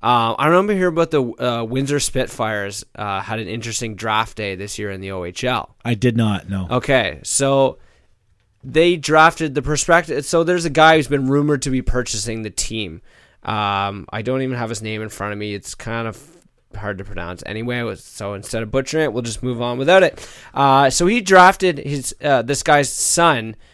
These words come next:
Speaker 1: uh, the Spitfires did, fifth overall in the draft. Totally warranted, absolutely phenomenal prospect.
Speaker 2: Okay.
Speaker 1: You know, that's not the story, okay? In the fifth round, they picked his brother, okay?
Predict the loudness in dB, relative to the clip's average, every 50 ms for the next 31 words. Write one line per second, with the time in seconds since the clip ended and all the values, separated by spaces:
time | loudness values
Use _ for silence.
0 | _ _ _ _ _ _ _ -2 -2 0 0 -2 -4 -4 -4 -4 -2 0 0 0
1 | 0 0 0 0 0 -2 -4 -4 -4 -6 0 2 2 4 4 4 2 2 2 0
2 | -2 -2 -2 -2 -4 -6 -8 -8 -6 -6 -6 -8 -10 -14 -20 -20 _ _ _ _
3 | _ _ 0 4 4 6 6 6 6 6 4 4 2 2 0 0 -2 -2 -2 -4
4 | -8 _ -6 _ 2 4 4 4 2 -2 -2 -2 -2 -2 -2 -4 -8 -6 -6 -6
5 | -6 -6 -6 -6 -6 -4 -2 -2 -2 -4 -4 -4 -4 -4 -4 -6 -10 -18 -20 _
6 | _ _ _ _ -2 0 0 0 0 -2 -2 -4 -4 -4 -6 -6 _ 6 6 6
7 | 6 2 0 0 0 -2 -4 -6 -2 0 2 4 4 2 2 -2 -6 -14 -20 -20
8 | -20 _ -12 -6 -4 -2 0 0 0 -2 -4 -10 -20 _ _ _ 0 2 2 4
9 | 4 2 2 0 -4 -2 2 2 2 2 2 -2 -4 -4 -2 0 0 0 0 0
10 | -2 -4 -6 -8 -10 -14 -16 -20 -20 -20 -8 0 2 2 2 4 2 2 0 0
11 | 0 -4 -4 -4 -4 -6 -10 -12 -4 0 4 6 6 6 4 2 -2 -2 -4 -6
12 | -8 -14 -20 -20 _ _ _ -12 -10 -10 -8 -6 -4 -2 -2 -2 -2 -4 -6